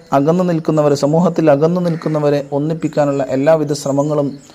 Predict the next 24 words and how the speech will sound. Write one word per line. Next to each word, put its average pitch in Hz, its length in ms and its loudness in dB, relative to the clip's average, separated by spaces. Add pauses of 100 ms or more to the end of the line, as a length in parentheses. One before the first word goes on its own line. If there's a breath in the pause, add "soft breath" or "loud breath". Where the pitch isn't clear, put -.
(220 loud breath)
പ്രോത്സാഹനങ്ങളും 143 800 0
നൽകിയിട്ടുണ്ട്. 110 580 -4 (640 loud breath)
മദീനയിലെത്തിയപ്പോൾ 147 840 0 (600 loud breath)
പ്രഗത്ഭരായ 151 560 4 (120)
രണ്ട് 143 200 -4 (100)
ഗോത്രങ്ങൾ, 147 460 0 (280)
ഔസ് 143 340 0
ഖസറജ് 151 540 0
ഗോത്രങ്ങൾ 143 400 -2 (160)
തമ്മിൽ 143 280 -2
അകന്നു 147 320 -4
നിൽക്കുന്നത്, 131 460 -2 (420 loud breath)
പതിറ്റാണ്ടുകളായി 147 840 0 (140)
അവർ 143 120 2 (120)
യുദ്ധത്തിലേർപ്പെടുന്നത് 147 920 -2 (100)
നേരിൽ 139 320 0
കണ്ട 135 160 0 (100)
പുണ്യനബി 135 420 0
സല്ലല്ലാഹു 135 440 0
അലൈഹി 131 140 -2
വസല്ലം 135 260 -4
തങ്ങൾ 127 200 0 (560 loud breath)
അവർക്ക് 156 300 2 (140)
മാനവികതയുടെ 160 880 0